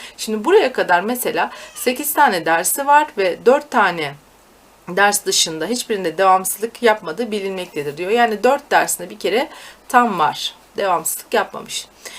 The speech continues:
Aşağıda Fatıma'nın bu derslerden devamsızlık yapıp yapmadığına göre bir sembolik mantık tablosu çizilmiştir ve Fatıma'nın bir hafta içerisinde derslerden bazılarına girmesi sonucu aşağıdaki sonuçlar elde edilmiştir. Buna göre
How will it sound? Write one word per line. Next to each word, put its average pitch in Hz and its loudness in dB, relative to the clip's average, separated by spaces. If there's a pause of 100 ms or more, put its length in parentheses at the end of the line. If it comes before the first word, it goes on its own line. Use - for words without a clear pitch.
(200)
Aşağıda 226 2
Fatıma'nın 277 4
bu 311 -6
derslerden 180 0
devamsızlık 214 -4
yapıp 185 -6
yapmadığına 185 0
göre 151 -4
bir 233 -4
sembolik 208 -2
mantık 190 -6
tablosu 240 -4
çizilmiştir 254 -4
ve 202 -2 (280)
Fatıma'nın 254 2
bir 262 -4
hafta 220 0
içerisinde 160 -6
derslerden 190 0
bazılarına 185 4
girmesi 185 -8
sonucu 165 -8
aşağıdaki 185 -4
sonuçlar 175 -6
elde 202 -2
edilmiştir. 180 -6
Buna 254 0
göre 165 0